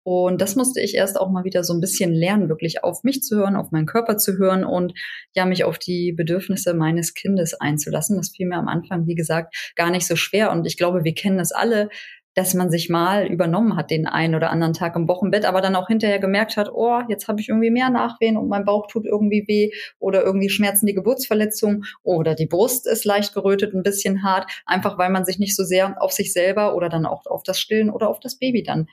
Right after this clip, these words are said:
in dem Moment konzentriert hat. Und mittlerweile würde ich sagen, bin ich da halt auch deutlich selbstbewusster, dass ich dann auch einfach gesagt habe oder mich dann zurückgezogen habe, „Hey,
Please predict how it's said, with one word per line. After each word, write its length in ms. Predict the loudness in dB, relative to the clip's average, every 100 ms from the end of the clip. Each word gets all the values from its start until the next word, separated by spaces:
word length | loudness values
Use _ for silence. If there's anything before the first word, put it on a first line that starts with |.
| _
in 180 | -2 2
dem 180 | 2 2
Moment 380 | 2 2 0
konzentriert 640 | -2 -2 0 -2 0 0 2
hat. 140 | 0
Und 120 | 0
mittlerweile 720 | 0 0 2 2 2 2 -2 _ _ _ _ _ -10
würde 260 | -2 0 0
ich 100 | 0
sagen, 240 | 0 0
bin 100 | 0
ich 100 | -2
da 140 | -2 -2
halt 120 | -2
auch 120 | -2
deutlich 340 | -2 -4 -2 -2
selbstbewusster, 560 | -2 -2 -2 -2 -4
dass 160 | -4 -6
ich 100 | -4
dann 160 | -2
auch 100 | -2
einfach 280 | -4 -6 -10
gesagt 320 | -4 -2 -2
habe 140 | -2 0
oder 120 | 0
mich 120 | 0
dann 160 | -2 0
zurückgezogen 640 | 0 0 0 -2 0 0
habe, 140 | -2 0
„Hey, 240 | 0 0